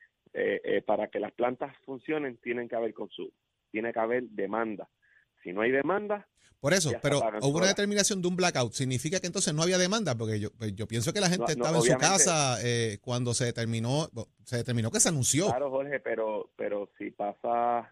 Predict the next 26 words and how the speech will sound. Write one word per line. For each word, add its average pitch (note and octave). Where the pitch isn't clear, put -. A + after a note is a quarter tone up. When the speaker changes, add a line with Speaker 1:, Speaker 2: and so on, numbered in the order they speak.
Speaker 1:
eh, A#2
un A2+
huracán B2
que G2+
Speaker 2:
Ajá. F#2+
Speaker 1:
afecta A2+
las G#2+
líneas A2+
de A2+
transmisión, B2
tumba G#2+
la A#2
demanda, C3
pues G2
las F#2
líneas G2+
de A2
transmisión B2
van A#2+
a A#2+
las B2
subestaciones B2
y G2+
las G2
subestaciones A#2
llegan A#2+